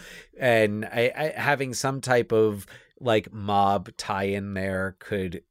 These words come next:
uh, could work, especially if, like, the, the Stewart character is a, a district attorney or assist-,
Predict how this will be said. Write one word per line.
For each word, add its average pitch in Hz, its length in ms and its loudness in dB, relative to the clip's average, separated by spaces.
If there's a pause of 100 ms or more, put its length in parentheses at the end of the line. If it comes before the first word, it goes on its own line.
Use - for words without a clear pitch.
(140)
uh, 90 440 -4
could 98 220 -8
work, 160 360 6
especially 104 680 0 (100)
if, 104 340 -2
like, 98 280 -2
the, 92 360 -4
the 92 120 -6
Stewart 113 420 -2
character 95 720 -4 (420)
is 98 520 -2
a, 92 160 -6 (160)
a 95 120 -6
district 90 440 -10
attorney 139 500 -2
or 104 80 0
assist-, 123 360 -8